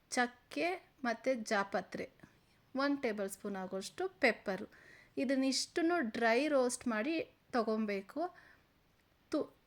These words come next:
ಲೋ ಫ್ಲೇಮಲ್ಲೇ ಮಾಡಬೇಕು. ತುಂಬ ಜಾಸ್ತಿ ಹೊತ್ತು ಫ್ರೈ ಮಾಡೋ ಅಂಥದ್ದು ಏನಿಲ್ಲ, just ಬಿಸಿ ಆದ್ರೆ ಸಾಕಾಗತ್ತೆ. ಅದು ತಣ್ಣಗಾದ್ಮೇಲೆ ಚಿಕ್ಕ ಮಿಕ್ಸಿ ಜಾರ್‌ಗೆ ಹಾಕಿ ಪೌಡ್ರು ಮಾಡಿ ಇಟ್ಕೊಳ್ಳಿ.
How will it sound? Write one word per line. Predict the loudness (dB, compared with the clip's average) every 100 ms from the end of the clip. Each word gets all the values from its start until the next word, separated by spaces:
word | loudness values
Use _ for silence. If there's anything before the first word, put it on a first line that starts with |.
| 0
ಲೋ | 10 10 10
ಫ್ಲೇಮಲ್ಲೇ | 8 8 8 6 6
ಮಾಡಬೇಕು. | 4 2 2 0 -4 -4
ತುಂಬ | -2 2 4 4 4
ಜಾಸ್ತಿ | 4 2 2
ಹೊತ್ತು | 0 0 -2
ಫ್ರೈ | 2 2 2
ಮಾಡೋ | 0 0
ಅಂಥದ್ದು | -2 0 0 2
ಏನಿಲ್ಲ, | 0 -2 -4 -4 -2
just | -2 -2 -4 -4
ಬಿಸಿ | -4 0 2 2
ಆದ್ರೆ | 0 -2
ಸಾಕಾಗತ್ತೆ. | -2 -4 -4 -6 -6 -4 -2 -2
ಅದು | -4 -2
ತಣ್ಣಗಾದ್ಮೇಲೆ | 0 2 0 0 -2 -4 -4 -4 -6 _ -2
ಚಿಕ್ಕ | -2 0 0
ಮಿಕ್ಸಿ | 0 0 -4 -2
ಜಾರ್‌ಗೆ | -2 -4 -6
ಹಾಕಿ | -8 -6 -4 0
ಪೌಡ್ರು | 0 0 -2
ಮಾಡಿ | -2 -2 -2
ಇಟ್ಕೊಳ್ಳಿ. | -4 -8 -6